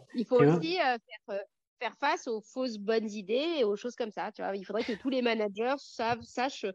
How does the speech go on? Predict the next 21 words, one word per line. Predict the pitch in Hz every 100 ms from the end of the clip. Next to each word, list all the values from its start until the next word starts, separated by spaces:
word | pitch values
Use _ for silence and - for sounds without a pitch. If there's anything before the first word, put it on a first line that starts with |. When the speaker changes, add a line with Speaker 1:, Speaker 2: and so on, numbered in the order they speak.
| _ _ -
Speaker 1:
ce | -
que | -
c'est | 202 - 247
qu'un | 240 196
concept | 190 185 233 220
mobilisateur. | 196 190 190 190 208 165 160 _ _ _ _ -
Speaker 2:
Eh | 131
ben, | 156 147
euh, | 120 123 127
tu | - 147
vois, | 147 156 131
tu | 123 139
as | 123
forcé-, | - 131 - 151 135
tu | - 143
as | 135 127
forcément | - 170 170 165 185
des | 151 135 139
expéri-, | 139 - 143 127
enfin, | 147 135
des, | 123 123